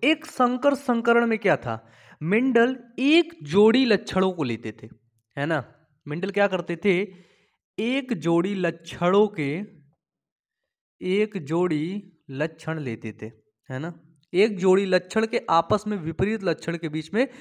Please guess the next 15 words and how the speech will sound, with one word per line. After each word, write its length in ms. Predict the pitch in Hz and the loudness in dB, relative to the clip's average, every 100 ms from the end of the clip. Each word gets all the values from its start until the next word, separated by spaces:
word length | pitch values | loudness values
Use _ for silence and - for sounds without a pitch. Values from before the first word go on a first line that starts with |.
| - - | -20 -2
क्रॉस 240 | 143 135 | 0 0
करवाते 400 | - 110 110 117 | -4 -4 -4 -6
थे। 140 | 107 117 | -10 -8
द्विसंकर 540 | 143 220 233 220 220 | -4 -2 -2 -2 -4
संकरण 380 | 208 214 214 214 | -4 -4 -2 -2
में 80 | 214 | -4
मेंडल 260 | 196 202 | -4 -6
क्या 160 | 202 208 | -4 -4
करते 280 | 202 202 208 | -4 -6 -4
थे, 200 | 220 247 247 - _ _ _ | -2 -4 -8 -20 _ _ _
दो 280 | 131 170 208 | -2 4 4
जोड़ी 560 | 175 165 185 185 185 247 - - - | 4 2 2 0 -4 -6 -10 -14 -6
लक्षण 420 | 127 131 - 143 | -6 -4 -6 -4
लेते 300 | 117 113 113 | -4 -6 -10
थे, 160 | 117 | -12